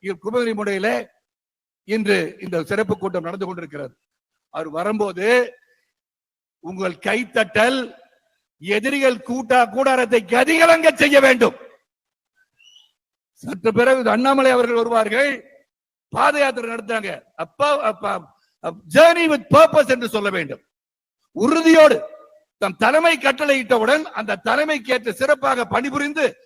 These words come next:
இன்று அண்ணாமலைஜி அவர்கள் சிறப்பாக பணிபுரிகிறார் என்பதை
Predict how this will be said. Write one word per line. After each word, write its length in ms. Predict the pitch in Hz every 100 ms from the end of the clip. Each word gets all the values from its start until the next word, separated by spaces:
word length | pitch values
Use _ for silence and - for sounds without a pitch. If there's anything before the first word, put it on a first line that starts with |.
| _ _ _ _ _
இன்று 380 | 233 262 247 220
அண்ணாமலைஜி 720 | 202 262 311 294 269 247 247
அவர்கள் 480 | 233 214 214 151 _ _
சிறப்பாக 680 | - - 285 302 285 269 247 190
பணிபுரிகிறார் 500 | 247 262 254 247 226
என்பதை 440 | 220 262 311 196